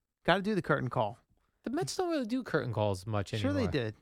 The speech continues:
Speaker 2: They do.
Speaker 1: Someone just had one recently, I feel like. It,
Speaker 2: What? Like Gary
Speaker 1: uh,
Speaker 2: Carter used to curtain call his
Speaker 1: oh,
Speaker 2: ass
Speaker 1: no, that was Matt Carpenter with the Yankees.
Speaker 2: every
Speaker 1: Sorry.
Speaker 2: time he hit a home run.
Speaker 1: <laughs> He had a curtain call his ass.
Speaker 2: <laughs>
Speaker 1: Yeah, he
Speaker 2: Gary
Speaker 1: did.
Speaker 2: Carter
Speaker 1: He
Speaker 2: come
Speaker 1: loved
Speaker 2: right
Speaker 1: it.
Speaker 2: out.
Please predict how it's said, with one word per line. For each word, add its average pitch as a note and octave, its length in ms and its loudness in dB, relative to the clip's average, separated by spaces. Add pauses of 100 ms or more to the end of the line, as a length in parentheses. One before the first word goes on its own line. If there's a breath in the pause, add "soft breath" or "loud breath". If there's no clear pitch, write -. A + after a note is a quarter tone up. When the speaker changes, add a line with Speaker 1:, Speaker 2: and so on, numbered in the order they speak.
(100)
Speaker 2:
They A#3+ 120 2
do. D4 120 6
Speaker 1:
Someone F#4 280 4
just G#3+ 160 -4
had A3 200 2
one G#3+ 200 2
recently, G3 440 2
I A2 100 0
feel A#2+ 220 -4
like. A2 220 -2
It, A2 80 -2
Speaker 2:
What? - 380 -2 (920)
Like E3 200 6
Gary A#3+ 220 8
Speaker 1:
uh, - 100 4
Speaker 2:
Carter A3 220 10
used D#3+ 180 2
to - 80 2
curtain E3+ 280 6
call D#3+ 320 4
his E3 120 4
Speaker 1:
oh, E3+ 80 10
Speaker 2:
ass - 80 8
Speaker 1:
no, D3+ 180 6
that E3 140 4
was D3+ 120 0
Matt C#3+ 200 4
Carpenter A#2+ 400 0
with G#2+ 100 -4
the - 100 -10
Yankees. G2+ 280 -8
Speaker 2:
every F#3+ 220 4
Speaker 1:
Sorry. - 20 0
Speaker 2:
time G3+ 240 6
he F#3+ 80 6
hit F3+ 100 6
a G3 40 6
home F#3+ 280 6
run. G#3 180 4
Speaker 1:
<laughs> - 20 2
He - 60 4
had F3+ 100 10
a D#3+ 40 2
curtain E3+ 300 4
call D#3+ 220 6
his C3+ 120 2
ass. C#3+ 300 6
Speaker 2:
<laughs> F#3+ 40 12
Speaker 1:
Yeah, - 20 12
he E3+ 40 8
Speaker 2:
Gary F3 200 10
Speaker 1:
did. - 160 10
Speaker 2:
Carter A#3 240 6
Speaker 1:
He E3 60 8
Speaker 2:
come F3+ 120 10
Speaker 1:
loved F#3 120 8
Speaker 2:
right G3+ 120 8
Speaker 1:
it. G#3 40 6
Speaker 2:
out. F#3+ 200 4